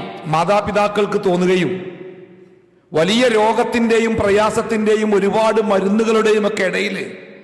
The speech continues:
വേറെ ഒന്നും ചിന്തിക്കാതെ അവരിങ്ങ് ഇറങ്ങി പുറപ്പെടുകയും ചെയ്യും. ഇവിടെ എത്തുമ്പോഴാണ് കേട്ടതുപോലെ അത്ര എളുപ്പമല്ല ഹജ്ജും ഹജ്ജിൻ്റെ കർമ്മങ്ങളുമൊക്കെ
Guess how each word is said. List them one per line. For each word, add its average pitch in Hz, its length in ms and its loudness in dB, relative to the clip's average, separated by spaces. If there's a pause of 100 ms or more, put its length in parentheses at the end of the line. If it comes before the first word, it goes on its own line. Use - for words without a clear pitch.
(540)
വേറെ 175 340 2
ഒന്നും 202 300 0
ചിന്തിക്കാതെ 170 640 -2 (640)
അവരിങ്ങ് 180 380 -2
ഇറങ്ങി 165 340 -2
പുറപ്പെടുകയും 160 640 -2
ചെയ്യും. 92 280 -10 (1160)
ഇവിടെ 139 240 0
എത്തുമ്പോഴാണ് 165 720 -2 (760)
കേട്ടതുപോലെ 175 760 0 (200)
അത്ര 165 320 -6
എളുപ്പമല്ല 151 640 -2 (420)
ഹജ്ജും 131 420 -2
ഹജ്ജിൻ്റെ 170 440 0
കർമ്മങ്ങളുമൊക്കെ 151 840 -2